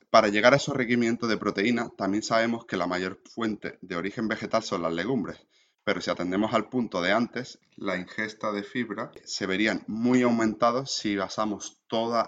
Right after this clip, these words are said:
nuestra fuente de proteína en legumbres. Entonces, ahí estarían derivados de la soja, por ejemplo, que también es una legumbre, pero, eh, sabemos que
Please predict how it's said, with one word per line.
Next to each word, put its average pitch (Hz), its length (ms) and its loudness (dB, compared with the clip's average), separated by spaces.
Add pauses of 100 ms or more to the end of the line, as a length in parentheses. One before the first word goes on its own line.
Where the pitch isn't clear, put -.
nuestra 107 500 -8
fuente 107 380 -4
de 92 120 -4
proteína 110 720 0
en 90 180 -4
legumbres. 85 440 -6 (340)
Entonces, 98 440 -6
ahí 90 180 -2
estarían 95 500 -4
derivados 85 720 -2 (500)
de 87 100 -6
la 85 140 0
soja, 127 360 0
por - 120 -6
ejemplo, 110 580 -6
que 95 120 -8
también 87 220 -2
es 90 80 -8
una 101 180 0
legumbre, 131 420 -2 (360)
pero, 143 280 0 (340)
eh, 104 200 2
sabemos 107 500 -2
que - 400 0